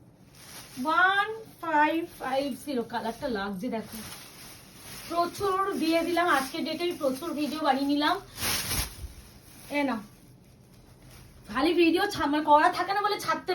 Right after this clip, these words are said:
পারছি না, নাহলে কত, কত ভিডিও করতে ইচ্ছা হয়, কত কালেকশন ঢুকেছে। এই আছে কালার টোন, ঠিক আছে? কালচে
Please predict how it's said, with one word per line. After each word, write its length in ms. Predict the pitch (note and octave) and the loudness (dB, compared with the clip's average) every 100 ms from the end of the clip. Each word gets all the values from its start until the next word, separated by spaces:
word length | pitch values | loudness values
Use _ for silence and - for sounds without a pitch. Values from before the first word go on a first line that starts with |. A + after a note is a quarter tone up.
| F4 | 0
পারছি 220 | - E4 | -2 -2
না, 60 | C#4 | 0
নাহলে 200 | C#4+ D4+ F4+ F4 | 2 2 2 4
কত, 220 | F4 - G#4 G4 F#4 | 4 4 0 4 4
কত 120 | F4+ F#4+ | 4 2
ভিডিও 200 | F#4 F4+ F#4+ | 2 2 0
করতে 160 | F#4+ F#4+ F#4 | -4 -4 -4
ইচ্ছা 200 | - F#4 | 2 2
হয়, 180 | F4 B3+ - - - | 4 2 -2 -10 4
কত 180 | F4 F4 G#4 G4+ | 4 4 0 0
কালেকশন 460 | D4+ D#4+ E4+ - G4 F4 | 0 0 -2 -4 -2 -2
ঢুকেছে। 400 | F4 F#4+ F#4 E4 F#3+ - - - - - | -4 -4 0 0 -2 -6 -18 -20 -10 -2
এই 80 | E4+ F#4 F4+ | 2 4 4
আছে 180 | F4+ G4 | 2 0
কালার 260 | E4 C#4 C4+ - | 2 2 0 -2
টোন, 140 | G#3+ - - - - - - - - - - - - - - - - - - - - | -4 -4 -12 -20 -20 -20 -20 -20 -20 -20 -20 -20 -20 -20 -20 -20 -20 -20 -20 -20 -8
ঠিক 160 | F4+ F#4 | -4 2
আছে? 80 | A4 F5+ - - - - | 4 4 0 -12 -12 4
কালচে 380 | F#4+ G#4 G#4 A4+ | 8 8 6 2